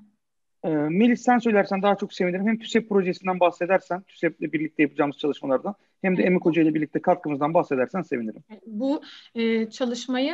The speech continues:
Speaker 2: e, tüsep'e verdik ve şu an projemiz, e, yapılma aşamasında, kabul aşamasında. E, Emek hocamız ve, e, Mehmet hocamızla birlikte bu çalışmayı yürütüyoruz ve destek aldığımız,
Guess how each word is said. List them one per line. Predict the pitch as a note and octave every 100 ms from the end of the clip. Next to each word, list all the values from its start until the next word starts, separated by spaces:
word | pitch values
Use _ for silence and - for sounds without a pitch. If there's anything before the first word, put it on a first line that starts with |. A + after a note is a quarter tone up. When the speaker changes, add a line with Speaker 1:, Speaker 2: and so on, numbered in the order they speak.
| E4+
Speaker 2:
e, | A#3 G#3+ G#3+
tüsep'e | A3+ - A3+ B3+ C4 B3+ A3
verdik | A3+ G#3+ G#3 D#4 - - - _
ve | G#3+ A3
şu | A3+ B3
an | A#3+ A#3+ A3+
projemiz, | - A#3+ A3+ A#3+ B3+ B3+ _ _ -
e, | G3+ G3+ G3+ G3+ _ _ _
yapılma | A#3 A#3 A#3 A#3 A#3+
aşamasında, | A3+ - G3+ G3+ - G3+ C4 D4
kabul | A3 G#3 A3
aşamasında. | G#3+ G3+ F#3+ _ G#3+ G#3+ E4+ F4 - - A#3
E, | A3 A3 G#3 - _ _ _ _ _ _ _ _ _ C4
Emek | B3+ D4 C#4
hocamız | A3+ C4 C#4 C#4+ -
ve, | B3 B3 C4+ B3+ - _
e, | A3
Mehmet | A#3+ B3 C4
hocamızla | B3+ A#3+ C4+ C#4 C#4 A3+
birlikte | G#3+ A#3 A#3 A#3 - C#4 F#4 - _ _ _ _ _ _ _ _ _ -
bu | A#3
çalışmayı | B3 A3+ G#3 A3+ G3+
yürütüyoruz | A3+ A3 D4+ D4+ D#4 B3
ve | C4+ A#3
destek | A#3+ A#3+ C4 C4
aldığımız, | A#3 A3 A3+ A#3 D4 -